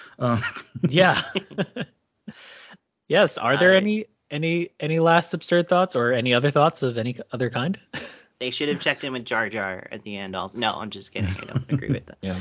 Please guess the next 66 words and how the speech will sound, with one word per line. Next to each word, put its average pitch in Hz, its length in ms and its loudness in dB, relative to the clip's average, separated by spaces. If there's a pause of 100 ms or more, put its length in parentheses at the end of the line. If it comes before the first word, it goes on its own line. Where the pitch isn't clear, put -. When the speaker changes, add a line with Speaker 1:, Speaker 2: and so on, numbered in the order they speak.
(160)
Speaker 1:
Too - 180 4
Speaker 3:
It's 117 80 2
Speaker 1:
far, 95 220 -6
Speaker 3:
the, 101 100 -6
Speaker 1:
too 117 140 -2
far, 98 240 -8
Speaker 3:
all 147 140 2
Speaker 1:
too 165 60 8
Speaker 3:
of 156 100 4
the, 156 60 6
Speaker 1:
much. - 140 -6
Speaker 3:
all, 147 240 0
out 139 200 2
of 127 80 0
all 151 160 6
of 165 80 4
the 160 100 2
things 127 440 0
that 117 140 -2
Clone 117 280 -6
Wars 113 200 -4
did 104 280 0
for 127 160 -4
me, 139 340 -2
it - 260 -4
could 135 220 0
not, 117 380 6 (920)
it 113 140 -10
could 123 180 -2
not 113 240 2 (240)
bring 110 200 0
me 101 120 -2
around 92 280 -4
on 98 120 -4
Jar 67 200 -6
Jar. - 260 -10 (400)
That - 80 -2
was 110 220 4
the 117 120 4
one 104 180 4
thing 101 260 -2
Speaker 1:
<laughs> - 20 -12
Speaker 3:
that 104 160 -2
they 107 100 4
couldn't. 117 300 6
They 120 120 6
Speaker 1:
Agreed. 101 100 4
Speaker 3:
tried. 123 440 6
They 104 120 -2
Speaker 2:
Gotcha. 139 120 0
Speaker 3:
tried 156 240 4
to 151 60 -4
sell 139 240 0
me 120 180 -6
about 101 260 -8
him. 123 200 -18
Speaker 1:
Yeah. 110 220 -6 (280)
Speaker 3:
But 107 340 0
Speaker 2:
Yeah. 92 240 0
Speaker 3:
it, 95 80 -12
it 104 120 -8
was 110 160 -6
not 101 220 -6
successful. - 600 -16
I'm - 80 -20
sorry. - 400 -10